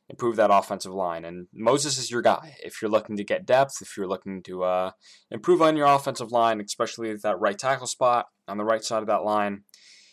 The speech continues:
he's gonna be there, right? So you have Moses there at right tackle. You would, i-, if this is a hypothetical situation, if the Jets do end up signing Moses, as it is not confirmed as of about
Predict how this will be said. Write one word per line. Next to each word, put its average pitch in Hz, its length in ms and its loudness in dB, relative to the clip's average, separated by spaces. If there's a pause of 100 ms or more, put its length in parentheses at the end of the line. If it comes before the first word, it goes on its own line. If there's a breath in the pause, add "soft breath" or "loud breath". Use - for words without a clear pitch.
(160 soft breath)
he's 120 160 -12
gonna 117 180 -6
be 101 160 -10
there, 80 220 -4
right? 101 260 -2
So 92 380 -4 (1120 loud breath)
you 123 80 -4
have 123 140 4
Moses 139 360 2
there 147 160 4
at 135 60 4
right 123 220 6
tackle. 151 560 4 (220 loud breath)
You 110 340 -6
would, 110 460 4
i-, 110 40 -2 (200)
if 156 320 2
this 170 360 -4
is 180 80 0
a 160 80 -2
hypothetical 135 600 0
situation, 113 580 0
if 104 80 -4
the 113 100 -8
Jets 107 240 0
do 113 200 0
end 110 160 0
up 113 80 -6
signing 110 320 -2
Moses, 110 340 0
as 101 220 -2
it 104 80 -2
is 98 120 -10
not 104 260 -2
confirmed 113 540 0
as 104 300 0
of 98 160 -2
about 98 500 2